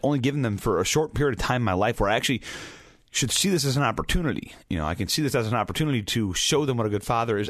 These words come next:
at this age, understanding I only got eight, eighteen years with each of them, right? And they're gone. And so taking a step back and, and,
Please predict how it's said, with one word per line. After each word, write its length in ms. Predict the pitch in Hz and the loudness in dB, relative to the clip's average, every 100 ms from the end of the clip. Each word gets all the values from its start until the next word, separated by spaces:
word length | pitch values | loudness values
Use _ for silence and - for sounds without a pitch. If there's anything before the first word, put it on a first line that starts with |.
| - | -2
at 160 | 107 | 0
this 180 | 98 104 - | 0 0 0
age, 240 | 127 127 | 2 2
understanding 480 | 208 196 147 123 87 | 0 0 -2 0 0
I 100 | 120 | 0
only 160 | 170 | 2
got 140 | 127 123 | 2 2
eight, 140 | 123 | 0
eighteen 260 | 123 110 113 | 0 0 2
years 200 | 117 107 | 2 2
with 80 | 101 | 0
each 160 | 107 | 0
of 60 | 85 | -2
them, 160 | 62 - - | -2 -6 -4
right? 260 | 82 87 - | -2 -2 -2
And 80 | 92 | -2
they're 80 | 80 | 0
gone. 400 | 95 90 58 - - - - _ _ _ - - | 0 0 -2 -6 -12 -20 -20 _ _ _ -10 -4
And 100 | 113 | -2
so 260 | 135 110 98 - - - - - - | 0 0 -2 -8 -14 -14 -16 -20 -4
taking 240 | 226 240 | -2 0
a 60 | 190 | 0
step 180 | 170 120 | 0 0
back 300 | 117 123 - | 0 0 -2
and, 100 | 101 | -2
and, 260 | - 113 | 0 -2